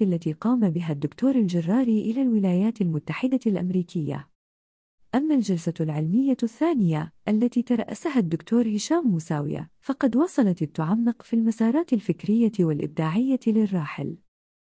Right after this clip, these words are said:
وافتتح أطوارها الدكتور محمد يحيى قاسمي بمداخلة حول البيبليوغرافيا الخاصة بالدكتور الجراري،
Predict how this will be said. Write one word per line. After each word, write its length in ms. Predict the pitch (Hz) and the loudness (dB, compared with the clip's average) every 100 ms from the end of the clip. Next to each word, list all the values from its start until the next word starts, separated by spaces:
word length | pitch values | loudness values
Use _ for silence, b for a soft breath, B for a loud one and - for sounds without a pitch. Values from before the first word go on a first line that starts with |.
| _ _ _ - | _ _ _ 0
وافتتح 560 | 247 - 370 339 - | 0 2 -2 -2 -2
أطوارها 560 | 175 175 185 190 165 160 | -2 -2 0 0 0 -2
الدكتور 520 | 147 147 - 254 254 | -4 -6 0 2 2
محمد 520 | 233 - 359 294 202 | 0 -4 -2 0 2
يحيى 300 | 214 - 202 | 0 0 -2
قاسمي 680 | 170 - 160 170 160 180 277 - | -2 -4 -4 -2 0 2 0 0
بمداخلة 640 | 233 254 262 269 - 359 339 226 | 2 4 2 0 0 0 0 -2
حول 340 | - 170 156 | -2 0 0
البيبليوغرافيا 920 | 151 151 262 220 202 185 226 262 220 | 0 0 0 2 2 2 0 0 -2
الخاصة 420 | 196 - 330 294 240 | -2 -4 -2 -2 0
بالدكتور 560 | 175 151 151 - 170 | 0 0 -4 -2 -2
الجراري، 760 | 156 143 156 151 170 247 226 262 | -2 -4 -6 -2 0 2 2 -2